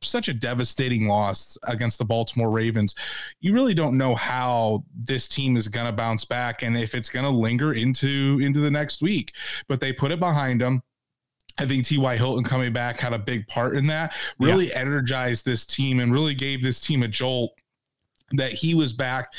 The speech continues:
Speaker 1: he was ready to go to war with, with his brethren, and, and the Colts came out and they really took care of business. So,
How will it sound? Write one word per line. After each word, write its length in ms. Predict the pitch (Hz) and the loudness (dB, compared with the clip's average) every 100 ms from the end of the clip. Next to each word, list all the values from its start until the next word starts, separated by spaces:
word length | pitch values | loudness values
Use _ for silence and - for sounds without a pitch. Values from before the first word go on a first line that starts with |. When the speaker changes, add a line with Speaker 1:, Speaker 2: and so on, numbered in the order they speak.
| - | -10
Speaker 1:
he 140 | - 175 | 0 2
was 160 | 139 | 2
ready 180 | 139 131 | 2 2
to 80 | 127 | 0
go 240 | 123 127 | 2 2
to 100 | 123 | 2
war 360 | 113 113 127 127 | 0 2 2 2
with, 260 | 123 120 120 | 2 0 0
with 220 | 123 117 | 0 0
his 120 | 110 | -2
brethren, 540 | 113 123 120 120 120 - - - | 0 0 2 2 0 -2 -8 -6
and, 300 | 135 131 131 | -2 -2 0
and 120 | 131 | 0
the 60 | 135 | 0
Colts 240 | 165 170 | 0 -2
came 220 | - 170 | -2 -2
out 100 | 160 | 0
and 80 | 165 | 0
they 80 | 139 | 0
really 220 | 143 160 | 2 0
took 180 | - 143 | -2 -4
care 160 | 151 | -2
of 80 | 143 | 0
business. 340 | 127 143 117 101 | 0 0 0 0
So, 300 | 117 110 | 0 0